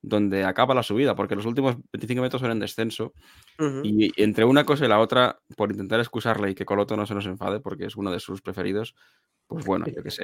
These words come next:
Speaker 1: eh, es una cagada muy grande, pero pues te... puede pasar. Pero vamos, la, claro, es que la, inicialmente, eh, el ridículo que hace es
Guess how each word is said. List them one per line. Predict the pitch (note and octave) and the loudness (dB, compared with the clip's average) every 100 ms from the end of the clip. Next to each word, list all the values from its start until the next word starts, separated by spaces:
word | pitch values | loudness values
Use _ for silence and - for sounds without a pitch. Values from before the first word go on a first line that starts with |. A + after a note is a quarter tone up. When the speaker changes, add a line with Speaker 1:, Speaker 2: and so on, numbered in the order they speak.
| F#2+ - | -4 0
Speaker 1:
eh, | G2 G2+ G2 G2+ F#2+ - | 2 4 4 2 0 -2
es | A#2+ | 4
una | B2 | 6
cagada | A#2+ A2+ B2 C3 | 6 6 8 8
muy | B2+ A#2+ | 8 6
grande, | C#3 C3 C#3 | 6 6 6
pero | C3+ G#2+ G2 - G#2 - _ _ _ _ _ | 4 2 0 -4 -14 -18 _ _ _ _ _
pues | D3 B2 | -8 -6
te... | D3 | 0
puede | G#2 A2 | 0 0
pasar. | F#2 G2+ - | 0 0 0
Pero | - F#2 | -2 -2
vamos, | F#2+ - | -2 -4
la, | G2 | -2
claro, | G#2+ G2+ | 2 2
es | - | 0
que | F#2+ | -2
la, | F#2+ - - - - | -2 -2 -6 -10 -4
inicialmente, | G#2 G2 G#2 G2+ G#2 G#2+ G#2 | -2 0 -2 -2 0 -2 -2
eh, | F#2+ G2+ G2+ - | -4 -6 -6 -6
el | G2 | -6
ridículo | G2+ G2 G#2 G2+ | -4 -2 -2 -2
que | F#2+ | -4
hace | - G2+ G2+ | -4 -4 -4
es | G#2 - - | -6 -14 -20